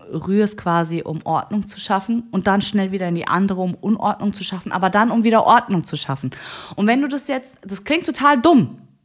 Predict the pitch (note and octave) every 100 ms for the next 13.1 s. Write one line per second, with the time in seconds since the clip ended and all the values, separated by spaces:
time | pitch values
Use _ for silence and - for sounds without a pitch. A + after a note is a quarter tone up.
0 | _ _ _ A#3 C4 G#3 F3 A3 A3+ B3+
1 | G3 E3 - - A3 G#4 - - F3 A3
2 | - A3 - - - A3+ A#3+ A3+ A3+ A3+
3 | B3 - G#3+ A3 B3 A#3+ A3 G#3 G3+ G3+
4 | G#3 G3+ G3 G3 G3 E3+ C3+ - - -
5 | - - _ _ _ _ - - - -
6 | - - - F#3 F3 F3+ G3 F#3+ G3 F#3
7 | - C#3 - A#2+ - E3 - - G3+ G3+
8 | A#3+ A#3+ A#3+ - - - _ _ _ G#3+
9 | C4 G#4 - - G#3+ D#4+ - - C4 F#4
10 | A#3 A3 D4 - _ _ _ _ _ _
11 | _ _ _ _ _ - G#3+ A#3+ C4+ G3
12 | E3+ G3+ G#3 - - E3+ D#3+ D#3+ F#3+ F#4+
13 | -